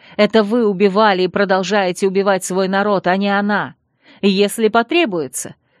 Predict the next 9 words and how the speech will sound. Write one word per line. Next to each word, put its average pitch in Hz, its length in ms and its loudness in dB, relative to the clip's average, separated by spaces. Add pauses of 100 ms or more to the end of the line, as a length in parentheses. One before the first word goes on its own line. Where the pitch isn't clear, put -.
я 175 220 2
готова 302 440 2
снова 277 480 2
пройти 185 500 -2
испытание 180 680 -2
богов, 170 540 -4 (380)
воззвать 180 600 2
к - 40 -12
неумолимой — 175 840 -2